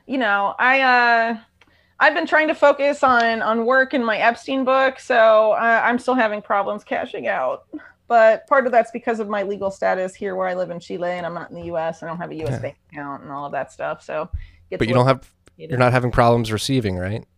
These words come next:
Speaker 1: No,
Speaker 2: It's not like
Speaker 1: no, no. Uh, I'll, uh, I'll post on Twitter later the, the, the link for that for anyone interested in, in sending some, some crypto, um, my way and,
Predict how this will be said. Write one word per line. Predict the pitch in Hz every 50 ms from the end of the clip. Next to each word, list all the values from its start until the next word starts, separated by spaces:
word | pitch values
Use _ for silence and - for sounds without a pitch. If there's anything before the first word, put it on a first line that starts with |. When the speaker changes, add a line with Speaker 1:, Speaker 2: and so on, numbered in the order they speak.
| _ -
Speaker 1:
No, | 254 262 285 302 302
Speaker 2:
It's | - -
not | 113 -
like | - - -
Speaker 1:
no, | 220 233 233 233 226 214 196 190 190 190 -
no. | 208 220 214 202 180 175 190 196 - -
Uh, | 247 254 254 -
I'll, | - 254 285 302
uh, | 302 294 294 285 277 -
I'll | - 262
post | 254 - 294 294 285 -
on | 262 254
Twitter | 247 - 262 233 240 226
later | 220 233 233 226 220
the, | 202 208 196 190 190 185 180 175 170 185 190 - -
the, | 196 196 190 190 175 175 160 -
the | 185 175
link | 196 202 202 -
for | 202 185
that | 185 175 - -
for | - 190
anyone | 196 185 185 180 170
interested | 180 185 - 190 - - - 190 180
in, | 185 175 165 165 - -
in | - 185
sending | 175 - 185 185 180 185 175
some, | - - 180 165 165 170 170 _ - - _ _ _ _
some | - - 190
crypto, | 185 _ - 208 208 _ - 185 185 180 180 175 175 185 185 _ _ _ _ _ -
um, | - 185 190 185 180 175 170 165 160 160 160 -
my | - 175 175 180
way | 180 175 175 170 170
and, | 170 165 -